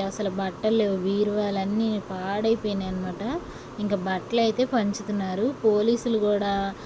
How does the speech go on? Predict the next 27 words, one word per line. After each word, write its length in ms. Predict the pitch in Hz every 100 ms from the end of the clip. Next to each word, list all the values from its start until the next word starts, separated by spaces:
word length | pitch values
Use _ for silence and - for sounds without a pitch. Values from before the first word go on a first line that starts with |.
| - -
ఇంకా 180 | 208 208
చెప్పి 320 | - 220 - 233
చెప్పి 300 | 247 214 214
వాళ్ళకి 360 | 202 202 220 226
తీసుకొచ్చి 480 | 220 - 220 214 254
ఇంకా 200 | 220 208
కొత్త 240 | 220 202 214
కొత్త 240 | 214 214 196
దుప్పట్లు 500 | 202 - 226 226 233
అయితే 200 | 220 247
పంచుతున్నారు. 800 | 254 214 220 233 214 202 190 196 285
ఇంకా 220 | 277 262
వాళ్ళు 360 | 240 233 247 277
కూడా 220 | 269 277
తీసేసుకుంటున్నారు 920 | 247 220 214 208 - 190 180 185 180 180
అనమాట 400 | 185 185 180 170 - - - - -
ఆ 120 | 214
దుప్పట్లు. 580 | 196 202 196 226 226 240 302 294 247
పోలీసులు 560 | 220 220 220 226 226 220
కూడా, 240 | 214 214 220
వాళ్ళు 340 | 190 190 220
కూడా 220 | 208 214 202
అడిగి 320 | 247 196 214
మరీ 300 | 214 208 220 240
తీసుకొని 580 | 214 208 - - 220 269 269
చక్కగా 400 | 233 196 196 220
వాడుకుంటున్నారు. 920 | 202 190 196 - 196 185 180 175 190